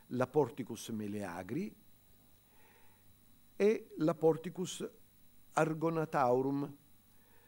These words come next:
Eh, il portico, così denominato da un frammento della nave Argo, ivi conservato,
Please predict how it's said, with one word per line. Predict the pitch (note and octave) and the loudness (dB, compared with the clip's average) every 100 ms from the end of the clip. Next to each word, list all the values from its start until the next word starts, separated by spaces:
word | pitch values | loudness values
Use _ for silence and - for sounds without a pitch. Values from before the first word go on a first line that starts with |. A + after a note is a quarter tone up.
| _ - - _ - - | _ -20 -20 _ -20 0
Eh, | D3+ D3+ C#3 C#3 C3+ C#3+ - | 6 8 10 10 10 8 2
il | F3+ F3+ | -2 -2
portico, | - G#3 G3 - A3+ A#3+ B3 - - - | 0 0 -2 -8 -6 -2 -2 -6 -20 -12
così | - C#3+ G3 E3+ | -2 -2 -2 0
denominato | E3+ E3+ D#3 D3+ C3+ B2+ | 2 2 2 0 0 -2
da | A#2 | -2
un | A#2+ | -2
frammento | - C3 C3 D#3+ C#3+ - A2+ | -4 -4 -2 0 -2 -4 -6
della | A2 A#2 | -4 -4
nave | B2 C3+ A#2+ A#2 - - | -2 -2 -2 -4 -8 -6
Argo, | A#2+ A2+ A#2+ C#3+ - - | -6 -6 -6 -4 -4 -4
ivi | D3 D3 C#3+ | -4 -2 -4
conservato, | B2+ A#2 B2+ G#2 F#2+ F#2+ - D#3 - | -4 -6 -8 -6 -8 -8 -8 -8 -10